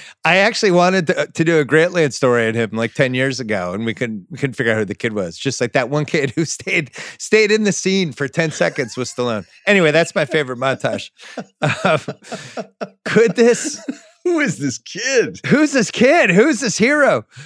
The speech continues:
Speaker 1: Could this be remade as a ten-episode Netflix show? Well, this is,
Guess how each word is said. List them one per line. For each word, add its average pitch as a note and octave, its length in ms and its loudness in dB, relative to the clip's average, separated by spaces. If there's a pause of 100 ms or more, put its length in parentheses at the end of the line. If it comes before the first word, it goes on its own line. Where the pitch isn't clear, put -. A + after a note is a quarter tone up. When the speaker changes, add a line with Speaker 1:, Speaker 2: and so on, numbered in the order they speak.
(340)
Speaker 1:
Could G3+ 220 4
this A3+ 180 2
be G#3+ 200 0
remade F#3+ 600 4
as D#3 200 2
a D#3+ 60 0
ten-episode F3 760 0
Netflix G#3 400 0
show? G#2 440 -2 (260)
Well, B2+ 460 0 (1120)
this D#3+ 220 -4
is, D#3+ 200 -2